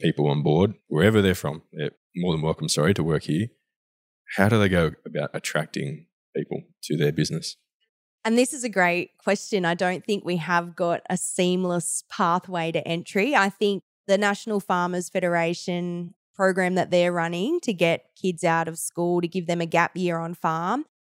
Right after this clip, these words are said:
Speaker 2: is a great place to start. Register your interest, let them to help facilitate that seamless transition for you. But I think maybe that is something that ag as a whole, we need to keep working on doing better in creating these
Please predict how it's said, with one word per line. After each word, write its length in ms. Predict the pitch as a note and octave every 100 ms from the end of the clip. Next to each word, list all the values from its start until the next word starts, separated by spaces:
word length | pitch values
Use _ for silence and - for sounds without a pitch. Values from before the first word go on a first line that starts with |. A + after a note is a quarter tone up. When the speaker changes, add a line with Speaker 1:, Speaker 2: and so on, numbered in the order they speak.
| _ _
Speaker 2:
is 140 | F#3 F#3
a 60 |
great 520 | F3 F3+ F3+ E3+ E3+ -
place 340 | F3 D#3+ -
to 120 | -
start. 440 | - C3+ D3 D3 -
Register 460 | F#3 F3 F#3 - F3
your 180 | F3 -
interest, 800 | E3 - F3+ E3+ - - - - _ _
let 280 | - F#3+ F#3
them 220 | F3+ F3+ F#3
to 100 | F#3
help 340 | F3 F3 - _
facilitate 840 | - F#3+ G3 F#3+ F#3+ F#3+ F3 E3+ - _ _
that 260 | F#3 E3+ -
seamless 520 | - F#3 F#3 F#3 -
transition 720 | - F#3+ F3 F3 F#3 - G#3
for 240 | A3 A3 G#3+
you. 220 | A#3+ F4 - _ _ _ -
But 120 | G#3+
I 80 | A3
think 340 | B3 C4 - _
maybe 300 | G3+ G3 G3
that 220 | F#3+ F#3
is 120 | F#3 F3+
something 400 | F#3 - F#3 F3
that 160 | E3 -
ag 220 | E3 F3
as 120 | F3
a 60 | E3+
whole, 680 | D#3+ F3 E3 E3+ E3+ F3 -
we 140 | F#3 F#3+
need 200 | F3+ E3+
to 80 | G3+
keep 240 | G3 E3+
working 400 | F3 E3+ E3 F3
on 120 | E3 E3
doing 300 | E3+ E3+ E3+
better 280 | E3 E3+
in 120 | D#3+ E3+
creating 680 | - F3+ E3+ E3 D#3+ E3 E3
these 500 | D#3+ D#3+ E3+ -